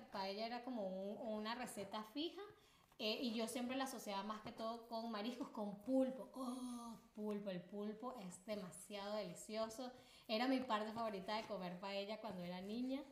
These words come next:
comer, eh, los pequeños pulpitos que, con los que venía.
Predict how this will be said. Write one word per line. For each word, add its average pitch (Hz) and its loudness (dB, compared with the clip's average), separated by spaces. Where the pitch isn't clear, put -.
comer, 190 0
eh, 202 2
los 196 0
pequeños 190 -2
pulpitos 208 -2
que, 202 4
con 180 0
los 175 0
que 180 0
venía. 208 2